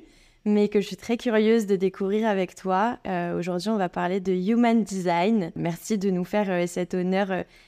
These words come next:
d'être présente, euh, avec nous aujourd'hui. Euh, avant qu'on commence, si tu le veux bien, j'ai trois questions auxquelles je vais te demander de répondre le plus, euh, spontanément possible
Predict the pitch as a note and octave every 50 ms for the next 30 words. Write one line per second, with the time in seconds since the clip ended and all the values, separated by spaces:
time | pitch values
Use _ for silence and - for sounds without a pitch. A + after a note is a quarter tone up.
0 | _ - G3 G3 F#3+ F#3 - - G#3+ G#3 - - A3 G#3+ G3 G3+ G#3 G#3 G#3 -
1 | G3 F#3 F3+ F3 F3 E3+ E3+ E3+ E3+ - - - G3 F#3+ F3+ F3+ - - A3+ B3
2 | B3+ A3+ F#3 F3 D#3+ D#3+ D#3 D#3 D3+ D3+ D#3 D#3 G#3+ A4+ - _ _ _ - -
3 | - _ _ - - G3+ G3 F#3+ F#3 F#3 F#3+ - F#3 F#3 F3 F3+ A3+ C#4+ - -
4 | C4+ C4 - - A3 G#3 G3+ G3+ F3+ G3 B3 C#4+ - - - _ - - - F3+
5 | - - A#3 A#3 A3+ G3+ A3 G3 E3 E3+ E3+ F#3+ F#3+ G#3+ - _ _ _ _ _
6 | _ - G3 F3+ F#3+ G3+ G3 G3 G3 G3 G3 F#3 - _ _ _ _ _ _ -
7 | - - B3+ E4 - - A3+ - - - - - D#3+ G3 - _ _ _ _ _
8 | _ _ _ - - F#3+ F#3 F#3 G#3+ G#3 A3 A3 G#3+ F3+ F#3 F#3 F3+ - F#3 F3+
9 | F3 F3 F3 F3+ A3 G#3 A3 F#3+ F#3 F3+ E3+ - - F#3+ G3+ G#3 G3+ F#3+ - -
10 | - - F3+ F3+ F3+ E3+ F3 - - G3 G3 G#3 G3 E3+ E3+ E3 D#3+ E3 - -
11 | - - _ - G#3+ A3 G#3+ A3 G3+ G3+ F#3+ F#3 F#3 F#3+ G3+ - G3+ G3 F#3 -
12 | - - G3 F#3+ G#3 G3+ F#3+